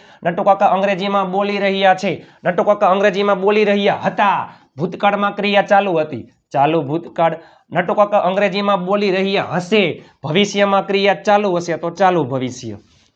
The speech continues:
ચાલુ કાળમાં આઈ એન જી આવે અને પ્લસમાં to be-ના રૂપ આવે.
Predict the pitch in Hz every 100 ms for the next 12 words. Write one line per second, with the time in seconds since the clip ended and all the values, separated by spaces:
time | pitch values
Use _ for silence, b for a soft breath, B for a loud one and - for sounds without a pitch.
0 | - 170 180 180 180 175 175 185 202 202
1 | 208 208 214 233 - _ 147 156 165 175
2 | 170 170 165 196 196 190 170 156 165 151